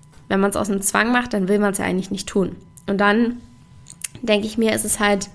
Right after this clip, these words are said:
logisch, dass man dann, ja, vielleicht halt rückfällig wird. Anders halt, wenn man wirklich diese Überzeugung entwickelt und vielleicht sich auch einfach die Bilder anschaut von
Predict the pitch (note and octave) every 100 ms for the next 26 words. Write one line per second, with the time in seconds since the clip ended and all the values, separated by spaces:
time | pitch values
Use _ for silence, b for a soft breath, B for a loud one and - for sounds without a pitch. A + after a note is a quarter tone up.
0 | - - - - - G#3+ A3 A#3 A3 G#3+
1 | - - - G3 G3 G3+ G3 G3 F#3 F#3+
2 | F#3+ F3+ - F#3+ F3+ F#3+ - - - -
3 | G#3 - G3+ G#3 - F#3+ F#3+ F#3+ F3+ F3
4 | F#3+ F3 - B B B B B B B
5 | B B B - - A3 A3+ A#3 A3 G#3+
6 | G#3 G#3 G#3 G#3 G3 G3 G#3+ - G3+ G3
7 | G3+ - B3+ C#4 G3+ F#3 G3 G3 G#3 -
8 | G3+ F#3+ F#3+ - - G3 F#3 F#3+ - -
9 | G#3 G3 G3 - G#3 F#3+ F#3+ E3+ A#3 A#3
10 | D#3+ F3+ - G3+ G3+ G3 - - G3 F#3+
11 | F#3+ F#3